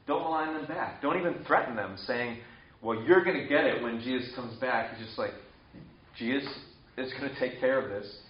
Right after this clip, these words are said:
You don't need to take care of us. This, God's gonna make everything right." And, uh, he had said verse, uh, earlier in chapter two, verse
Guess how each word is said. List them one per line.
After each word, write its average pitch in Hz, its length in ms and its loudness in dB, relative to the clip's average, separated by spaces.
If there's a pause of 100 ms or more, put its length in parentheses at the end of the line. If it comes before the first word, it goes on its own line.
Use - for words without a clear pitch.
(120)
You 127 160 2
don't 131 180 0
need 113 160 -6
to - 60 -12
take 107 180 -8
care 101 160 -6
of 98 100 -6
us. 110 140 -8 (300)
This, 104 180 -4 (140)
God's 113 300 4
gonna 107 160 -6
make 101 160 -8
everything 104 420 -4 (560)
right." 127 300 2 (580)
And, 120 240 0 (160)
uh, 113 200 4
he 143 120 0
had 131 220 0
said 135 340 8 (240)
verse, 123 240 2 (240)
uh, 117 60 2
earlier 127 460 4
in 110 180 -4
chapter 120 320 4
two, 127 100 0
verse 117 240 -2